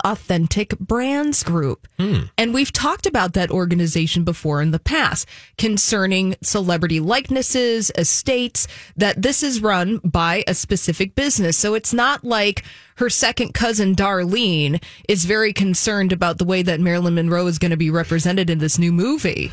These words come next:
Speaker 2: Well, in the, the headlines I saw were the, they come to the defense of, uh, the film.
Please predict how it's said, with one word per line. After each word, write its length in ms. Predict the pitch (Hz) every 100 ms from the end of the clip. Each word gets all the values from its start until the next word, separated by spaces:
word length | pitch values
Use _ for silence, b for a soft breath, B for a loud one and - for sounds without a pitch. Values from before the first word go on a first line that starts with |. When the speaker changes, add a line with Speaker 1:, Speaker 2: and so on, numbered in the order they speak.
| -
Speaker 2:
Well, 200 | 165 190
in 200 | 185 185
the, 380 | 180 175 170 165
the 140 | 139 156
headlines 420 | 202 226 185 147
I 120 | 180
saw 220 | - 139 123
were 180 | 127
the, 300 | 127 127 123 123
they 280 | 117 151
come 300 | 147 170 151
to 120 | 139 127
the 120 | 113
defense 580 | 110 - 139 139 - -
of, 500 | 107 107 104 - -
uh, 500 | 104 98 92 90 87 117
the 160 | 101
film. 520 | 104 - 113 76 -